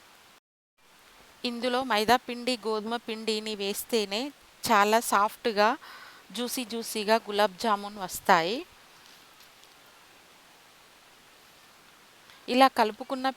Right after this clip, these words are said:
పిండిని ఇలా చేతితో గట్టిగా నొక్కుతూ ఇలా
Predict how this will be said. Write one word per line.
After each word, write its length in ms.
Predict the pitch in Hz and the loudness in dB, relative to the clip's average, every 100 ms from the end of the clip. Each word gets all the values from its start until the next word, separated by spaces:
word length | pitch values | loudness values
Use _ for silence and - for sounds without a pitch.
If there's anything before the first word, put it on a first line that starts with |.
| 240 | -8
పిండిని 480 | 226 220 208 214 359 403 - - - - - - - - - - - - - - - 220 | -8 -6 -4 -6 -8 -14 -20 -20 -20 -20 -20 -20 -20 -20 -20 -20 -20 -20 -20 -20 -6 2
ఇలా 140 | 226 - | 4 4
చేతితో 420 | 233 220 240 - 247 202 | 2 2 -2 -4 0 0
గట్టిగా 480 | 196 _ 240 208 233 277 | 0 _ 2 6 4 4
నొక్కుతూ 440 | 202 - 240 - 240 381 - - - - - - - - - - - - - - - - - - - - - - - - - - - - 233 | -4 -6 -8 -6 -6 -6 -14 -20 -20 -20 -20 -20 -20 -20 -20 -20 -20 -20 -20 -20 -20 -20 -20 -20 -20 -20 -20 -20 -20 -20 -20 -20 -20 -6 0
ఇలా 200 | 208 | 2